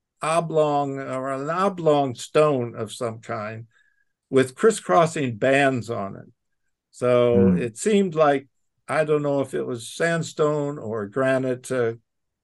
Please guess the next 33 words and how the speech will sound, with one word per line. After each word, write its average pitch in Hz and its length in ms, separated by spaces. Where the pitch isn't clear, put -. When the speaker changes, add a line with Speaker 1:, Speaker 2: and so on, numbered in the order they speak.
Speaker 1:
or 104 360
a 101 80
combination 123 960
or 113 120
what 120 200
it 123 80
was 110 240
exactly, 110 640
but 110 300
it 151 180
was 139 240
a 127 360
really 170 520
cool 123 320
stone, 117 380
about 139 280
as 139 140
long 135 260
as 113 140
my 110 180
forearm. 107 760
And, 135 500
uh, 139 440
I 160 140
assumed 147 520
it 135 160
had 127 140
been 131 200
rolled 131 380
in 123 140
the 110 80
surf 123 420
for 110 600